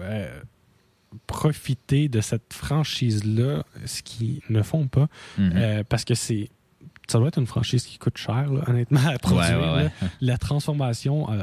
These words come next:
Speaker 1: en Hulk, je pense que ça coûte cher.
Speaker 2: Ouais.
Speaker 1: Euh, ce qui fait que, euh,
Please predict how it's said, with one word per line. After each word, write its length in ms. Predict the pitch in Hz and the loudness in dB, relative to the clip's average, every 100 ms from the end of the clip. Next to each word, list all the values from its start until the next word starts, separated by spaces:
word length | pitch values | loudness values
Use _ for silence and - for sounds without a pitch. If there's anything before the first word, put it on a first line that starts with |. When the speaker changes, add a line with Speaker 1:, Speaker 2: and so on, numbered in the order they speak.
| - | -4
Speaker 1:
en 180 | 120 117 | 2 2
Hulk, 360 | 107 123 131 | 4 0 -2
je 80 | - | -4
pense 200 | - 113 | -2 0
que 100 | - | 0
ça 140 | 107 92 | -4 -4
coûte 200 | - - | -6 -6
cher. 480 | - 120 170 160 - - - | 0 0 2 0 -4 -18 -6
Speaker 2:
Ouais. 100 | 76 - | -4 -2
Speaker 1:
Euh, 480 | 110 110 107 107 98 - | 0 2 2 0 -2 -6
ce 120 | - | -10
qui 140 | - - | -10 -4
fait 200 | - 127 | -2 -2
que, 420 | - 107 104 98 - | 0 0 2 0 -4
euh, 340 | 104 98 92 | -6 -4 -4